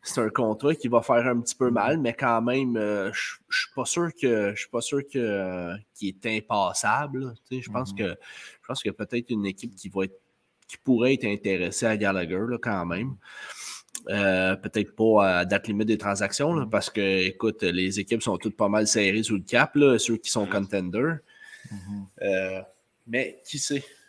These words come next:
Speaker 1: Mais c'est vrai
Speaker 2: Mhm.
Speaker 1: que, c'est vrai que Ken Hughes, euh, a quand, il va avoir, <clears throat> puis Jeff Gordon va avoir pas mal de pinces à la planche, euh, des décisions assez, euh,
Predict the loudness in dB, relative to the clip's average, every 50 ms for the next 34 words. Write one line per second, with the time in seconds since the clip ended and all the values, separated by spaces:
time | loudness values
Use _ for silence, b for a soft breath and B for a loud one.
0 | _ _ -6 -4 -2 -2 0 0 0 0 2 2 2 2 2 4 2 2 2 2
1 | 0 2 2 2 2 2 4 2 2 2 2 0 0 0 0 0 0 2 2 2
2 | 2 2 2 2 2 4 4 6 6 4 4 2 0 -6 -12 -14 -10 -8 -8 -2
3 | 2 2 4 4 6 8 10 10 10 10 10 8 8 8 6 4 2 0 -2 0
4 | 2 4 6 4 6 6 6 6 8 8 6 4 4 6 6 8 8 10 8 8
5 | 8 6 4 2 4 4 4 4 4 4 2 2 2 2 2 0 2 4 6 6
6 | 6 4 2 0 0 0 0 0 0 0 2 2 2 2 2 2 2 2 0 0
7 | 0 0 0 0 0 0 0 0 0 0 2 2 4 4 4 6 6 6 4 4
8 | 2 2 2 4 4 6 6 6 6 4 4